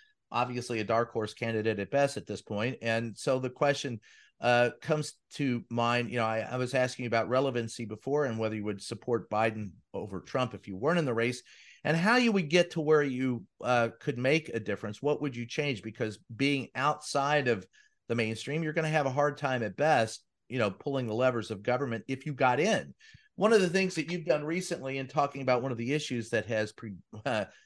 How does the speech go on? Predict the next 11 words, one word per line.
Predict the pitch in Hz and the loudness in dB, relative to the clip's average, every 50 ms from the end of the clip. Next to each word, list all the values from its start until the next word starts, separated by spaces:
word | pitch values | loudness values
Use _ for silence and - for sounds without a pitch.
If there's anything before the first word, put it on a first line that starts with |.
| _ _ _ _ | _ _ _ _
well, | - 110 110 104 98 101 | 2 2 4 4 2 -2
it's | 107 107 - | -4 -8 -8
been | - - 123 113 | -4 -4 -2 -2
a | 104 | -2
predominant | - - 113 110 110 113 113 104 104 101 | -2 -2 -2 0 0 0 0 -2 -2 -2
issue | 107 110 110 - - 110 104 98 | -2 -4 -4 -6 -6 -4 -4 -2
in | 98 95 92 - - | -2 -4 -6 -8 -8
the | 113 | -6
United | 110 104 101 101 98 92 - | -4 -2 -2 -2 -4 -4 -6
States | - - 104 104 - | -6 -6 -6 -6 -6
for | - - 92 | -8 -10 -10